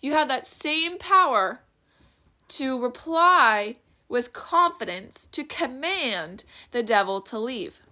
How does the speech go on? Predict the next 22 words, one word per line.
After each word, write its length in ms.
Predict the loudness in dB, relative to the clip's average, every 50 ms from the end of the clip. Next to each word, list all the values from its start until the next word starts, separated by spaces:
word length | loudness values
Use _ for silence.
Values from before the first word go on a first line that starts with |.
| _ _ -20 -20 _ _ _ _ _ _ _ _ -20 -20 _ _
To 100 | -6 -2
leave 240 | 0 0 0 2 0
our 160 | 0 0 -2
minds, 600 | -2 -2 -2 0 -2 -2 -4 -6 -10 -12 -14 -14 -14 -18 -18 -12 -8
to 120 | -4 -2
leave 200 | -2 -2 0 0
our 160 | 0 0 -2
feelings, 720 | -2 -8 -14 -10 -8 -8 -8 -8 -10 -12 -12 -14 -14 -16 -16 -18 -18 _ -8
to 100 | -4 -2
leave 160 | -2 0 0
our 140 | 0 0 0
bodies, 600 | 0 2 4 4 6 4 4 0 -4 -8 -8 -8
to 120 | -6 -2 0
leave 220 | 2 2 2 4
our 180 | 4 4 2 2
life, 580 | 0 0 2 2 2 2 0 -4 -8 -14 -20 _ _ -20 -20 -18 _
to 140 | -6 -6 -4
leave 260 | -4 -4 -4 -2 0
our 140 | 0 0 0
situation, 800 | 0 -4 -6 -8 -6 -6 -4 -2 0 0 0 0 0 -2 -4 -2
our 180 | 0 0 0 0
household, 680 | 2 4 4 4 4 2 -2 -2 0 0 0 0 -2